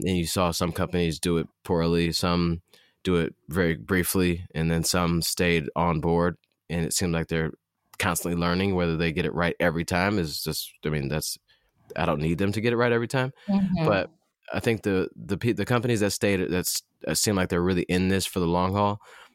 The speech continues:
Speaker 1: you know, have, are st-, seem like they're starting to learn that it's not about how they tell the story. It's
Speaker 2: Mm-hmm.
Speaker 1: about, like, who, uh, who they ca-, who companies can support and go along the journey with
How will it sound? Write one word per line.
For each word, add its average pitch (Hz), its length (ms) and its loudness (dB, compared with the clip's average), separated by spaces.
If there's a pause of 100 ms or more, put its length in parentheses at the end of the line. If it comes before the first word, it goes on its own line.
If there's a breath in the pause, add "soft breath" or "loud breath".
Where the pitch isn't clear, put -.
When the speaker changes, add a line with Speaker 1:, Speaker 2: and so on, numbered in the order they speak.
(100)
Speaker 1:
you 104 140 0
know, 90 80 2
have, 85 280 -2 (300)
are 90 60 0
st-, 98 240 0
seem 131 240 4
like 107 140 2
they're 110 100 0
starting 90 340 0
to 85 60 0
learn 90 320 2
that 85 160 0
it's 82 160 -2
not 107 160 4
about 92 320 0 (200)
how 90 360 2
they 90 260 2
tell 131 240 0
the 139 80 2
story. 139 400 0 (500 soft breath)
It's 98 160 0
Speaker 2:
Mm-hmm. 98 40 2
Speaker 1:
about, 90 260 2
like, 87 200 0
who, 104 540 2 (540 soft breath)
uh, 90 300 0
who 131 280 4
they 113 200 4
ca-, - 240 -4
who 123 360 2 (120)
companies 107 420 0
can 104 140 0
support 101 560 0 (1400 soft breath)
and 92 580 2
go 110 220 2
along 95 440 2
the 90 100 0
journey 95 400 2
with 85 500 0